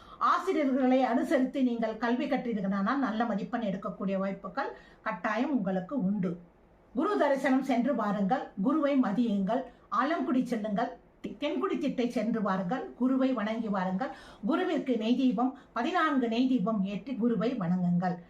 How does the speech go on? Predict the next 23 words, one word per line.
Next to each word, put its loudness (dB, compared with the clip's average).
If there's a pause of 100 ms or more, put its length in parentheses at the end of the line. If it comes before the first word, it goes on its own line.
நல்ல 0
பலனை 2
தரக்கூடிய -2
வாய்ப்புகள் -4
மாணவ, 0
மாணவிகளுக்கு -2
உண்டு. 2 (600)
விவசாயிகளுக்கு 0
நெற்பயிர் 0
நல்ல 0
கை 0
கொடுக்கக்கூடிய -2
வாய்ப்புகள் -4
உண்டு. 2 (380)
புதிய 0 (140)
போர் 4
போடுவீர்கள். -2 (300)
தங்கள் -2
நிலத்தில் 0
இருந்த -2
பிரச்சனைகள் 0
தீர்வுக்கு -2
வரும். 0